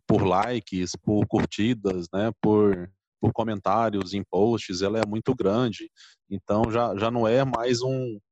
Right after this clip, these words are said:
como diz o outro, já não é mais um oceano azul, né? Já é um mar vermelho, onde tem muita gente competindo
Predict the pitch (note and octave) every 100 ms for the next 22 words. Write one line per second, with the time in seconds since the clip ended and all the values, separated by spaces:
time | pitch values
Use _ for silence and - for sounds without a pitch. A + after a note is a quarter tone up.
0 | _ _ - G#2 G#2+ G#2 G#2 F#2+ G2 A2+
1 | A#2 A#2 A#2 A#2 A2+ A#2+ A#2+ - B2+ C3
2 | C#3 G2+ F#2+ F2+ G2+ G2+ G#2 G#2+ A2+ A2
3 | A2 G2+ G2 A#2 C3 A2 A2+ A2+ - G#2+
4 | A2 C#3 C3 G#2 A#2 B2+ - A#2+ A#2 -
5 | G#2+ A#2+ B2+